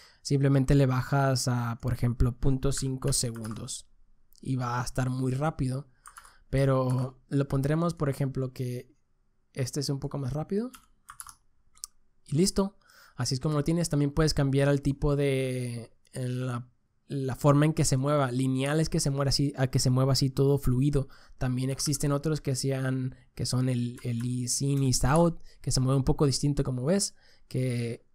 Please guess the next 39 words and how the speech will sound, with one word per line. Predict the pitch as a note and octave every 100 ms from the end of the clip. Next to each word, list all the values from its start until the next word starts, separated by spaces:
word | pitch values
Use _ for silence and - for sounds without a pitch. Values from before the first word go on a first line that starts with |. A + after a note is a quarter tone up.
| _ _ _
gira, | - - G#3+ G3+ G3+
llega | E3 D3+ D#3 D#3 D#3 D3 C#3+ C3+ C3+ C3
a |
la | C3
animación | B2+ B2+ A#2+ C#3+
completa | C#3+ C#3+ E3+ E3+
y | D#3
se | -
para | - E3+ E3+
y |
vuelve | D3 C3+
a | C3+
empezar. | B2+ A2+ G#2+ - - - - -
Y | C#3+
hay | D#3
muchos | F3 F#3 - F#3+ F3+
diferentes. | F3 D3+ E3+ F#3 D#3 C#3+ - - - -
Este, | B2+ - B2+
el | B2
ease | A#2+ -
in, | F3+ F#3+ E3+ E3+ - - _ _ - - _ _ _ _ _ - - _ _ _ _
que | - B2
si | B2+
los | B2 B2
ves. | F3 F#3+ - _ _ _ _ _ _ _ _
Pero | D#3+ F3 E3+ E3+
a | D3+
mí | F3+
la | F3+ D#3+
verdad | D#3 F3+
me | F#3+
gusta | F3+ E3 F#3
el, | E3+ E3
el | C#3+ C#3
lineal | C#3 C#3+ D#3
como | F#3 D#3+ C#3
queda | C#3+ D3
en, | D3
este, | C#3 - D3 C#3+ C3+ B2